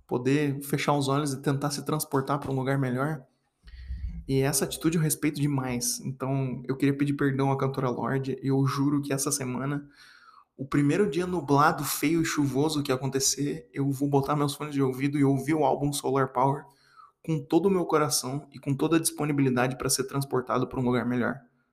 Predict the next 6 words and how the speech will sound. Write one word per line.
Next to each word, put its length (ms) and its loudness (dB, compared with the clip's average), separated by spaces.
Tá 120 2
bom? 360 -2
Eu 80 0
prometo. 540 0
Eu 80 0
não, 640 4